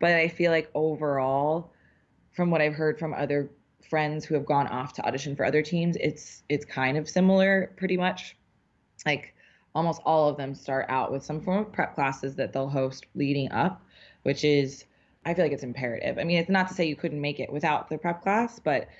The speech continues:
they'll teach you, usually the ones that host prep classes like this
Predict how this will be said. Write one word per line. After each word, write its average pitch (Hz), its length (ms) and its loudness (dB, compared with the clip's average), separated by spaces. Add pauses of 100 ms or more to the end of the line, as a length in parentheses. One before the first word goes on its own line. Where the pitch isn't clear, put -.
(140)
they'll 170 180 2
teach 170 360 -8
you, 147 580 0
usually 143 520 2
the 139 100 2
ones 139 280 0
that - 200 -4
host 139 280 0
prep 151 180 0
classes 127 340 -2
like 120 160 -6
this 117 340 -6